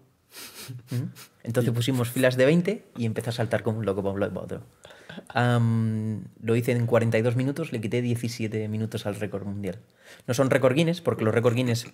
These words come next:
<clears throat> em, es una empresa, básicamente. World Record Guinness es una empresa que te cobra ocho mil euros por venir. Lo hagas o no lo hagas. Entonces yo, como eso siempre lo destino para causas benéficas, no quiero pagar ocho mil euros. Para que te certifiquen un récord del mundo es tan fácil como un notario,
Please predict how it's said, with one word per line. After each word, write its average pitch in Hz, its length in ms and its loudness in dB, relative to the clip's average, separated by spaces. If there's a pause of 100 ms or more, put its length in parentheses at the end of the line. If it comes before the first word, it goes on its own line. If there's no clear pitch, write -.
(100)
<clears throat> 131 320 0
em, 117 360 4
es 117 140 -6
una 123 80 0
empresa, 143 440 -2
básicamente. 120 400 -4
World 113 220 2
Record 110 200 2
Guinness 113 200 -2
es 110 60 -4
una 113 100 2
empresa 117 260 -2
que 120 80 -2
te 110 100 -2
cobra 113 180 0
ocho 113 160 -2
mil 107 120 0
euros 104 200 0
por 101 160 -6
venir. 92 260 -8 (440)
Lo 101 100 2
hagas 110 200 2
o - 20 -2
no 107 100 0
lo 104 100 2
hagas. - 300 -8 (220)
Entonces 113 340 -8
yo, 113 200 2
como 107 220 0
eso 117 140 -4
siempre 113 300 -2
lo 101 80 -2
destino 101 480 -4
para 98 380 0
causas 113 300 0
benéficas, 117 560 -2
no 104 180 -2
quiero 127 280 -4
pagar 95 200 -2
ocho 92 160 -6
mil 95 100 -4
euros. 95 220 -6 (520)
Para 107 180 2
que 113 80 2
te 98 100 -6
certifiquen 107 560 -2
un 107 140 -2
récord 107 240 0
del 107 100 0
mundo 120 220 2
es 120 100 -2
tan 104 140 0
fácil 123 280 -2
como 113 280 2
un 131 140 2
notario, 131 440 2